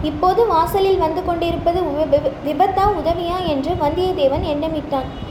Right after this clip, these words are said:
ஏனெனில், அச்சமயம் வாசலில் ஆடவர்களின் குரல்களுடன்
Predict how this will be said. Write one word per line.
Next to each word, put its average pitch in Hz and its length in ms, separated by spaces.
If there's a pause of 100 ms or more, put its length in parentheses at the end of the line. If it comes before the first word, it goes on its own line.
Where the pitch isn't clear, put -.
(180)
ஏனெனில், 302 420
அச்சமயம் 330 560
வாசலில் 311 480 (100)
ஆடவர்களின் 370 760
குரல்களுடன் 311 600